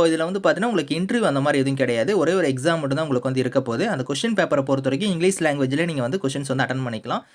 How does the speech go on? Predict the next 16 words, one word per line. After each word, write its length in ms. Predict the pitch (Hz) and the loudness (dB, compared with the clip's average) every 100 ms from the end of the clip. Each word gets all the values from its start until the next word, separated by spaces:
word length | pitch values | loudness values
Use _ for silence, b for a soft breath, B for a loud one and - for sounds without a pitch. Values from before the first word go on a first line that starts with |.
| b b - | b b 2
So, 140 | 180 | 4
அதே 100 | 165 202 | 4 0
மாதிரி 140 | 185 143 | -2 0
நெகட்டிவ் 320 | 185 196 208 | 0 0 2
மார்க்லாம் 320 | 160 143 151 | 0 0 -2
வந்து 140 | 143 147 135 | 0 2 4
இல்ல 200 | 147 135 | 4 2
அப்படிங்கிறதையும் 520 | 127 131 123 135 139 | 0 -2 -2 -2 -4
கொடுத்திருக்காங்க. 460 | 123 123 120 127 165 | -2 -2 -2 0 0
எல்லா 140 | 131 151 139 | 2 0 -2
கொஸ்டின்ஸுமே 380 | 156 143 160 151 | -4 -6 -6 -4
நீங்க 120 | 127 | -2
வந்து 120 | 127 | -2
அட்டெண்ட் 200 | 120 127 117 | -2 -4 -6
பண்ணிக்கலாம் 320 | 104 123 117 | -6 -4 -4
அப்படிங்கிற 300 | 113 120 | -4 -6